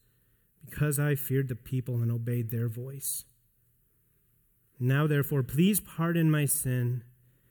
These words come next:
and return with me that I may worship the Lord."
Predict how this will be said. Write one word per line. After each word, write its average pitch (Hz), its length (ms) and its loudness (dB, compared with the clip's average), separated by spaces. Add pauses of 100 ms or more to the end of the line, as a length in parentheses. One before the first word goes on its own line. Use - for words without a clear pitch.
(240)
and 127 100 0
return 156 680 2
with 117 180 0
me 117 200 2
that 117 140 0
I 139 220 0
may 151 160 0
worship 139 480 -6
the 120 100 -14
Lord." 117 480 -6